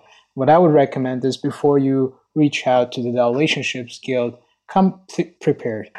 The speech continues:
Have something in mind, have maybe a proposal in mind, study the way we develop partnerships, and then approach us. This helps tremendously. It creates enthusiasm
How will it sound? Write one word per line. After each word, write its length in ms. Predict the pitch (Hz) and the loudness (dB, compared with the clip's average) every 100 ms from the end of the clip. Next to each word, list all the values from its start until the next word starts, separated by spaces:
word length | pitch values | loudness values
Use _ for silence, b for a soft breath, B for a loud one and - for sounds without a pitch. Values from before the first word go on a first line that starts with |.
| - | -6
Have 260 | - 180 | 0 0
something 520 | 180 - 147 135 127 123 | 0 -2 -2 -2 -4 -4
in 180 | 120 | -4
mind, 420 | 120 120 120 120 120 | -4 -4 -4 -6 -8
have 380 | - 139 139 139 | -2 2 2 0
maybe 220 | 135 127 | -4 -4
a 60 | |
proposal 520 | 120 120 - 131 123 123 | -4 -8 -6 -4 -4 -4
in 120 | 123 | -6
mind, 300 | 120 117 120 | -6 -8 -10
study 400 | - - 139 175 | -10 -6 0 2
the 160 | 156 | 4
way 460 | 135 131 131 131 123 | 2 0 0 -2 -4
we 280 | 131 139 151 | -2 0 0
develop 480 | 135 127 123 123 - | -2 0 0 0 -8
partnerships, 800 | 120 117 131 - 151 160 - B B B B | -14 -12 -10 -4 -2 -4 -8 B B B B
and 160 | 139 135 | -8 0
then 140 | 147 | 2
approach 500 | 143 - 139 135 135 | 2 -2 -2 -2 -2
us. 340 | 110 110 110 - | -6 -6 -10 -2
This 220 | 180 - | -2 0
helps 360 | - 135 - - | 0 0 0 -8
tremendously. 960 | - 117 117 120 120 117 - 107 107 | -12 -10 -10 -8 -8 -10 -12 -12 -10
It 160 | 107 120 | -10 -12
creates 320 | - 131 127 | -8 -6 -6
enthusiasm 800 | 120 117 151 151 151 147 147 147 | -10 -6 -4 0 0 0 -2 -6